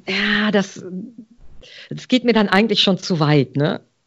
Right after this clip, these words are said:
Auch, auch gerade angesichts der Tatsache, dass es ja dann doch immer wieder auch die Ärmsten gerade trifft. Aber ich, ich sage das für mich als gut bezahlte, privilegierte, weiße Deutsche, dass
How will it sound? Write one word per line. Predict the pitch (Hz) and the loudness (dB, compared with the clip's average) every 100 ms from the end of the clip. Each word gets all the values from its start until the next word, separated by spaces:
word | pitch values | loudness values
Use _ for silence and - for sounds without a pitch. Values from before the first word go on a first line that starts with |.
| _ _ 220 208 - | _ _ -16 -16 -2
Auch, | 196 - | -2 0
auch | 226 208 - | 0 0 0
gerade | 196 214 208 | 2 2 2
angesichts | 226 190 202 | 2 2 -2
der | 196 190 | -2 0
Tatsache, | 190 202 202 190 | 0 2 -2 0
dass | 190 190 | -2 -4
es | 190 | -2
ja | 170 | 0
dann | 185 180 | 2 2
doch | 196 202 | 0 0
immer | 190 | 2
wieder | 190 185 | 2 0
auch | - | -2
die | 131 | 0
Ärmsten | 175 175 175 165 | 2 2 -2 -6
gerade | 139 156 151 | -4 -4 -8
trifft. | - 147 - - _ - - - - - | -10 -10 -12 -20 _ -20 -18 -16 -16 -2
Aber | 220 214 214 190 _ _ _ - | 2 4 4 2 _ _ _ -6
ich, | 226 - | -6 -2
ich | 226 - | -4 2
sage | 214 269 | 2 4
das | 214 - | 2 0
für | - 196 | 0 4
mich | 240 381 - - | 4 2 -4 2
als | 196 190 - _ _ _ _ _ - - 196 | 2 0 -16 _ _ _ _ _ -20 -10 -8
gut | 147 294 320 | 2 2 2
bezahlte, | 190 - - 220 233 247 | -8 -6 0 2 2 0
privilegierte, | 233 - 220 196 180 185 165 226 262 262 262 220 _ | 0 0 2 4 4 2 4 4 2 4 2 2 _
weiße | 156 175 208 254 - 220 - _ | 2 4 4 2 0 0 0 _
Deutsche, | 165 156 156 - - 135 _ _ - - - - _ - | 2 2 2 -2 -4 -8 _ _ -20 -20 -20 -20 _ 0
dass | 202 196 | 0 0